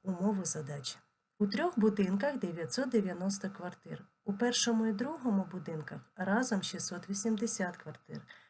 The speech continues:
а в другому і третьому — шістсот сорок. Скільки квартир у кожному будинку? Натисніть на паузу і прочитайте цю задачу для себе. Про що йдеться в умові задачі? В умові задачі йдеться про три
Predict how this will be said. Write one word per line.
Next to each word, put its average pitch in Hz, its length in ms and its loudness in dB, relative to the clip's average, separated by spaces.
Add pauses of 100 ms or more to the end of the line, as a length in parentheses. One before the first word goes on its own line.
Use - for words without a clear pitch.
(120)
а 196 80 0
в 190 100 0
другому 196 560 6
і 185 60 -4
третьому — 202 600 0
шістсот 214 480 -2
сорок. - 400 -8 (320)
Скільки 208 500 0
квартир 240 540 -4 (100)
у 190 40 -16
кожному 180 640 0
будинку? 156 440 -10 (320)
Натисніть 202 520 2
на 208 80 2
паузу 254 400 0
і 185 40 0
прочитайте 208 680 -4
цю 196 220 -4
задачу 185 560 -4
для 175 180 -12
себе. 147 420 -6 (960)
Про 208 120 -6
що 311 220 0
йдеться 226 440 2
в 196 60 0
умові 170 320 -4
задачі? 185 520 -4 (1800)
В 202 60 6
умові 190 260 4
задачі 233 720 -2
йдеться 233 640 2
про 185 280 -6
три 208 440 2